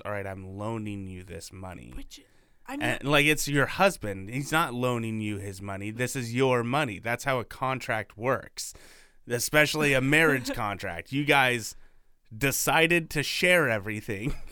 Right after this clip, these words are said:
Speaker 1: Like, like, that's, I'm just saying.
Speaker 2: <laughs> Yeah.
Speaker 1: Yeah, that's one of the things you gotta share. I
Speaker 2: Yeah.
Speaker 1: don't know.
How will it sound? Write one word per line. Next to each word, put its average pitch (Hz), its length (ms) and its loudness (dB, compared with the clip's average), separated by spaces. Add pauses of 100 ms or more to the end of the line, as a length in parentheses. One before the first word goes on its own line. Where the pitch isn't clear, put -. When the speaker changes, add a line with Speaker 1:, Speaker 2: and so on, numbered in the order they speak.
(460)
Speaker 1:
Like, 208 180 4 (460)
like, 160 220 6
that's, 165 320 4 (500)
I'm 165 220 4
just 170 200 4
saying. 139 400 8
Speaker 2:
<laughs> - 20 2
Yeah. 190 260 4
Speaker 1:
Yeah, 120 220 -2
that's 135 300 2
one 170 220 8
of 156 60 0
the 160 120 2
things 160 260 4
you 156 80 0
gotta 135 240 4
share. 117 460 2 (120)
I 113 100 0
Speaker 2:
Yeah. - 60 4
Speaker 1:
don't 95 120 -10
know. - 40 -12